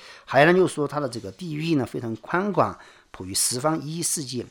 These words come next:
而且它的这样一种对象呢，也是很殊胜的佛陀的四众眷属。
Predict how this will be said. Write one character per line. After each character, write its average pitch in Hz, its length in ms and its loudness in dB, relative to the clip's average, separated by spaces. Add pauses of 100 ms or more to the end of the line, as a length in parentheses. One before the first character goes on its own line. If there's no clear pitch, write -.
而 139 100 -2
且 160 100 -4
它 175 120 -4
的 175 100 2
这 165 120 0
样 185 80 4
一 147 40 2
种 117 160 -2
对 202 180 -4
象 156 240 0
呢， 113 140 -2
也 104 140 -10
是 - 220 -4
很 101 220 -10
殊 202 220 -8
胜 202 240 0
的 98 120 -6
佛 101 200 -12
陀 - 160 -14
的 - 40 -10
四 - 200 -10
众 160 160 -4
眷 185 200 -8
属。 - 300 -14